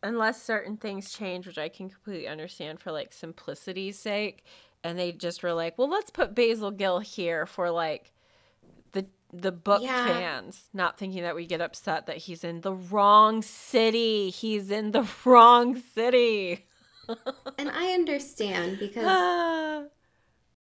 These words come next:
Speaker 2: building sets are expensive, and let's
Speaker 1: Mm-hmm.
Speaker 2: be honest, they're not gonna build Caemlyn
Speaker 1: Mm-mm.
Speaker 2: just, like,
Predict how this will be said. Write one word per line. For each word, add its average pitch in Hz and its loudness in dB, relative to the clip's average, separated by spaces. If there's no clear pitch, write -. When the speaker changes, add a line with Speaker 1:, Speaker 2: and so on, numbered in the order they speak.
Speaker 2:
building 277 -2
sets - -8
are 196 -6
expensive, 196 -6
and 190 -4
let's 208 -4
Speaker 1:
Mm-hmm. 170 -12
Speaker 2:
be 208 -2
honest, 175 -4
they're 175 -4
not 170 -4
gonna 196 -4
build 170 -2
Caemlyn 165 -4
Speaker 1:
Mm-mm. 180 -10
Speaker 2:
just, 175 -6
like, 190 0